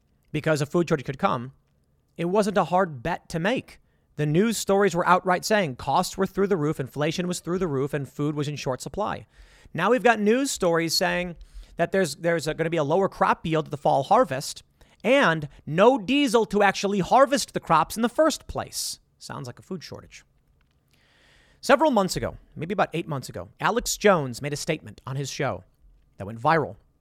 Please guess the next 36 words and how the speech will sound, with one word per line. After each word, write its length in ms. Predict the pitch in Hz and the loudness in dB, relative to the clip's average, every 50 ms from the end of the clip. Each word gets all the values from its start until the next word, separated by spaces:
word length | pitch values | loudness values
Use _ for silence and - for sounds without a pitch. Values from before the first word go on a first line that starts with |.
| _ - - _ - - _ _ _ _ _ - | _ -20 -20 _ -20 -20 _ _ _ _ _ -12
It 60 | - 139 | -8 -8
went 160 | 151 165 135 | -6 -4 -2
viral 220 | 151 147 143 147 | 0 2 2 2
at 60 | 143 | 0
the 60 | 131 131 | -2 -4
end 120 | 127 120 | -4 -4
of 60 | 117 | 0
February. 440 | - 175 190 170 143 117 101 104 101 _ - | 0 0 2 2 0 -2 -4 -8 -12 _ -6
He 100 | - 185 | -4 -4
said, 360 | - - 196 185 180 160 147 _ _ _ _ _ - - | 0 2 4 4 4 2 -2 _ _ _ _ _ -16 -14
"At 80 | - | -8
the 100 | - 175 | -4 -2
end 100 | 226 254 | 2 2
of 80 | 277 - | 2 4
February, 360 | - 269 254 - 254 247 240 | 4 4 4 6 6 6 6
there's 100 | 226 160 | 6 4
gonna 140 | 196 220 220 | 2 0 4
be 100 | 220 214 | 4 4
a 60 | 196 | 4
major 440 | 180 190 220 233 240 165 175 233 226 | 4 4 2 2 2 2 0 0 0
war. 540 | 196 160 175 202 202 180 143 120 95 95 _ _ _ _ _ _ - | 0 4 6 8 8 8 8 4 0 -4 _ _ _ _ _ _ -4
They're 100 | 185 175 | -4 -4
gearing 380 | 139 - 214 262 269 277 262 | -2 2 4 6 6 8 8
up 200 | 247 208 - _ | 6 4 2 _
for 220 | - 185 143 120 104 | -4 -4 -4 -4 -6
it." 80 | - _ _ _ _ _ _ _ _ _ _ _ _ _ _ _ _ _ - | -10 _ _ _ _ _ _ _ _ _ _ _ _ _ _ _ _ _ -4
And 160 | 247 196 - | -4 -4 -2
people 300 | - 277 269 - 240 226 | -2 -2 0 2 2 2
said, 200 | - - 233 226 226 | 6 6 4 6 6
"It's 120 | 294 - | 2 0
prophetic. 760 | - - 294 262 - - 320 320 302 330 302 - - - - - _ _ _ _ _ _ _ | 4 4 2 2 4 4 4 4 6 4 2 2 2 -12 -14 -16 _ _ _ _ _ _ _
How 260 | - - - 269 311 320 | -10 -4 2 4 4 4
did 240 | 220 233 214 - - - | 2 -2 -6 -6 -4 -2
Alex 340 | 240 269 285 - - - | -2 -2 -2 -4 -6 -10
Jones 480 | - - - 160 160 220 285 302 214 233 | -8 -4 -2 0 2 2 2 0 -2 -6
know?" 800 | 262 277 302 339 359 370 370 359 349 302 208 156 123 104 - - | -6 -8 -8 -2 4 4 6 6 6 6 4 0 -2 -4 -12 -14